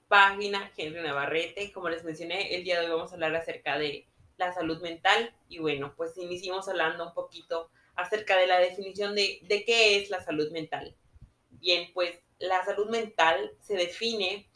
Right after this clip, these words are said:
como el estado de bienestar en el cual el individuo es consciente de sus propias capacidades,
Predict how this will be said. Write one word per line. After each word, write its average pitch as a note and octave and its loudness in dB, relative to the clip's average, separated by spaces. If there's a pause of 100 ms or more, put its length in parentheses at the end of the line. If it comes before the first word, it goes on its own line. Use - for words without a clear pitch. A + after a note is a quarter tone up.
(280)
como A3 4
el A3 0
estado A#3 2
de B3 4
bienestar F#3 0
en E3+ -2
el D3+ -4
cual F#3+ 4 (380)
el G3 -4
individuo G#3+ -2
es A3+ 2
consciente G#3+ -4
de G3 -2
sus D#3+ -20
propias E3+ -4
capacidades, C#3+ -2